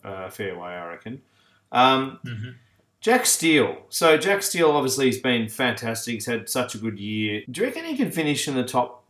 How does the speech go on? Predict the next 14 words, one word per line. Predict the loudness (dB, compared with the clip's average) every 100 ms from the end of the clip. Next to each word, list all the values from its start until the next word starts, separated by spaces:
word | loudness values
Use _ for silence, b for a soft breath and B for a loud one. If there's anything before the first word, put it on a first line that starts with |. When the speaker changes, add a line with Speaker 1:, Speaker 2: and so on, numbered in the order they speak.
| _ _
Speaker 1:
five | -12 -2 2 2 0
of | -4
the |
Brownlow? | -4 -4 -6 -8 -14 -14 -4
Like, | -4 0
I, | 2 2
I | 0 0 0 -4 -12 _
kinda | -4 -2 0
feel | 0 2
like | 2
Speaker 2:
I've | 0 2
got | 0
him | 0
top, | -10